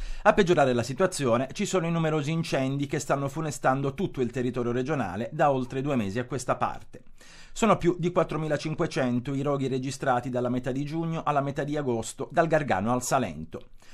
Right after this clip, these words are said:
Un numero spaventoso che fa di quest'estate duemilaventuno una delle peggiori in assoluto per il patrimonio naturalistico pugliese.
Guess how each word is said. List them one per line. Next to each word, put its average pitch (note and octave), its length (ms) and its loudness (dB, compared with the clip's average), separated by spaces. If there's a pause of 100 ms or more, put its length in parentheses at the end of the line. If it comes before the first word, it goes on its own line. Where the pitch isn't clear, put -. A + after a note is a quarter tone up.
(140)
Un G3+ 100 2
numero G3 240 6
spaventoso D#3+ 880 0
che D#3 140 -2
fa D3 160 -2
di B2 100 -2
quest'estate B2+ 720 0
duemilaventuno C3+ 960 -2
una E3+ 220 0
delle C#3+ 220 -2
peggiori D3+ 420 2
in A#2+ 100 4
assoluto A2+ 600 -2
per C#3 120 -4
il C#3 120 -4
patrimonio B2+ 500 -2
naturalistico B2 680 -4
pugliese. A2 640 -4